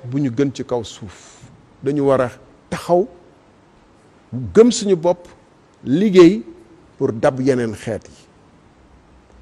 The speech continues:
Ndax dañu yàgg a toroxal, def ñu ay jaam, coloniser ñu, lu ne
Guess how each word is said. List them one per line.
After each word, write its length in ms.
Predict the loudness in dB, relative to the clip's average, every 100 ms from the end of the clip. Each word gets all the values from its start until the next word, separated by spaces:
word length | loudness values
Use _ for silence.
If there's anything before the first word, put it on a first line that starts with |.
| -20 -14
Ndax 200 | -14 -6
dañu 200 | -4 -2
yàgg 240 | 0 -2 -4
a 40 |
toroxal, 380 | -8 -10 -10 -18 -16 -14
def 160 | -10
ñu 80 | -10 -10
ay 180 | -10 -6
jaam, 280 | -4 -4 -6 -4
coloniser 500 | -2 0 -2 -4 -6
ñu, 160 | -8 -6 -2
lu 100 |
ne 100 | 0